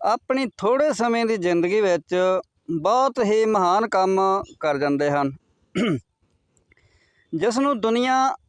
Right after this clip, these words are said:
ਆਉਣ ਵਾਲੇ ਸਮੇਂ ਵਿੱਚ ਯਾਦ ਕਰਦੀ ਹੈ। ਇਸ ਦੇ ਉਲਟ ਜ਼ਿਆਦਾਤਰ ਲੋਕ ਬਸ ਉਹੀ ਪੁਰਾਣੇ ਖਿਆਲਾਂ ਮੁਤਾਬਕ ਆਪਣੀ ਸਾਰੀ ਜ਼ਿੰਦਗੀ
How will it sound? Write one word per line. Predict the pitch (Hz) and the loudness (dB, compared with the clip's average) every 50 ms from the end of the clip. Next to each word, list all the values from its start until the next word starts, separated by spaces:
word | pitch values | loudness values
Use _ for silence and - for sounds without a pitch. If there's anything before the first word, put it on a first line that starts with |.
| _ _ _ - | _ _ _ -2
ਆਉਣ | 220 226 233 240 254 | 0 2 2 0 0
ਵਾਲੇ | 269 269 254 247 247 233 | 0 0 2 2 0 -2
ਸਮੇਂ | - - 190 180 185 202 226 240 226 | -2 -2 -2 0 0 0 0 0 0
ਵਿੱਚ | 202 202 202 170 _ - 208 214 220 220 220 220 214 - _ - | 0 0 -2 -4 _ -2 0 2 2 2 0 -2 -4 -8 _ -6
ਯਾਦ | 143 151 151 156 156 170 180 190 | -4 0 0 2 2 2 0 0
ਕਰਦੀ | 170 156 139 123 139 165 175 151 | 0 -2 -2 0 -2 -2 0 0
ਹੈ। | 143 135 135 - - - _ _ _ _ _ _ - - - - - _ _ _ _ - - | 0 -2 -2 -4 -8 -16 _ _ _ _ _ _ -20 -20 -20 -20 -20 _ _ _ _ -4 -4
ਇਸ | 226 208 | -2 -2
ਦੇ | 208 262 269 277 - - - - | 0 2 2 2 0 -2 -4 -2
ਉਲਟ | 214 214 214 220 214 - - 233 233 240 240 247 247 302 - _ _ - 165 139 | 0 2 2 2 0 0 0 0 2 2 2 2 0 -4 -10 _ _ -10 -6 -2
ਜ਼ਿਆਦਾਤਰ | 151 175 175 175 175 196 226 233 262 247 254 | 0 2 2 4 4 2 0 0 0 0 0
ਲੋਕ | 214 208 196 196 196 202 208 196 - - - - - _ _ _ _ _ _ _ _ _ _ _ _ _ _ _ _ _ _ _ _ _ _ _ _ _ _ _ - | 2 2 2 2 2 2 0 0 -4 -8 -10 -14 -20 _ _ _ _ _ _ _ _ _ _ _ _ _ _ _ _ _ _ _ _ _ _ _ _ _ _ _ -14
ਬਸ | 170 160 170 220 262 247 - 262 240 - | -6 -2 0 0 0 0 -2 -4 -4 -2
ਉਹੀ | - 240 254 262 285 311 | 0 2 2 2 2 0
ਪੁਰਾਣੇ | - - _ - 226 220 214 220 226 240 240 247 247 254 - - _ _ _ _ _ _ _ _ _ _ _ - | -2 -4 _ -2 0 2 2 2 0 0 0 -2 -2 -4 -6 -12 _ _ _ _ _ _ _ _ _ _ _ -6
ਖਿਆਲਾਂ | - 175 170 170 175 180 196 202 | -2 0 2 2 2 2 2 2
ਮੁਤਾਬਕ | 208 208 - 214 208 202 208 202 208 208 - 214 214 214 214 214 214 - - _ _ _ _ _ _ _ _ 208 | 2 0 0 2 2 2 2 2 0 -2 -2 -2 0 0 0 0 -2 -4 -8 _ _ _ _ _ _ _ _ -4
ਆਪਣੀ | 220 226 - - 254 254 247 | -4 -4 -4 -4 -4 -2 -2
ਸਾਰੀ | - - - 185 190 214 247 262 294 294 | -4 -4 -2 0 0 2 2 2 0 0
ਜ਼ਿੰਦਗੀ | 220 208 208 202 190 180 180 190 202 202 208 214 | 0 0 0 0 0 0 0 0 2 2 0 0